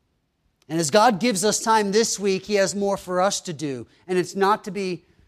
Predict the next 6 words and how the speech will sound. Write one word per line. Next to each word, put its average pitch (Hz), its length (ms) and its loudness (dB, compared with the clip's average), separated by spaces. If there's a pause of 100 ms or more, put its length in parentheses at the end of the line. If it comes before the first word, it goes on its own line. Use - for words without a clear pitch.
(220)
time 196 560 4 (340)
frittered 262 540 2
away 202 760 0 (2000)
while 185 180 2
we 180 80 2
neglect 175 920 0